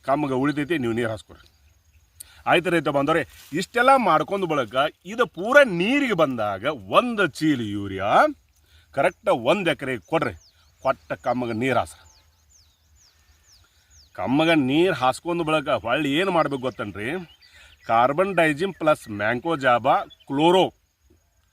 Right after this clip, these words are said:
ನಿಮ್ಮಿಂದಾದ್ರೆ ಇನ್ನು ಒಂದು ಲಾಗುಡ್, ಇದನ್ನು ಮೂರು ಹನ್ನೆರಡು ಡಬ್ಬಿ ಮಾಡಿ ಕಡ್ದಂಥ ಕೋಲಿ ಮೇಲೆ ಡ್ರಿಚಿಂಗ್ ಮಾಡ್ರಿ.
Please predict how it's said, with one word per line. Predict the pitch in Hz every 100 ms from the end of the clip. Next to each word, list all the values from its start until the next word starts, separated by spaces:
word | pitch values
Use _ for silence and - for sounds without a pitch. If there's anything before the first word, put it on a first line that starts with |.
| _
ನಿಮ್ಮಿಂದಾದ್ರೆ | 127 165 208 202 180 185 175
ಇನ್ನು | 160
ಒಂದು | 156 180
ಲಾಗುಡ್, | 147 123 143 151 117 _ _ _ _ -
ಇದನ್ನು | 135 143
ಮೂರು | 120 151 240 285
ಹನ್ನೆರಡು | 175 151 185 208 196
ಡಬ್ಬಿ | 165 135 143
ಮಾಡಿ | 120 104 101 156 180 _ _ _ _ _ -
ಕಡ್ದಂಥ | 156 220 269 262 233 202
ಕೋಲಿ | 165 151 139
ಮೇಲೆ | 107 107 180
ಡ್ರಿಚಿಂಗ್ | 180 247 240 175
ಮಾಡ್ರಿ. | 113